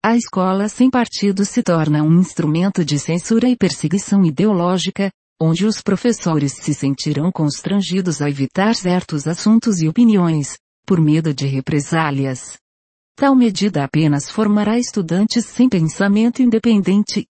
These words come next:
além de prejudicar a formação cidadão, criando assim pessoas menos preparadas para enfrentar os desafios da sociedade atual.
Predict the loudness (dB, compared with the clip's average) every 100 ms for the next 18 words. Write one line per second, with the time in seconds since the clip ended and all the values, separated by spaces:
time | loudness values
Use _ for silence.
0 | -4 0 2 4 2 2 -2 -4 -2 -4
1 | -4 -4 -2 -2 -2 0 0 0 2 0
2 | 0 -2 0 2 2 0 _ _ _ -2
3 | 2 2 2 0 -4 0 2 4 2 2
4 | 0 0 0 0 2 -2 -4 -2 0 0
5 | 0 -2 -4 -4 0 2 2 2 0 0
6 | 0 0 -2 0 0 0 -4 -2 -2 0
7 | -4 -2 -4 0 -2 0 0 2 0 0
8 | 0 0 -2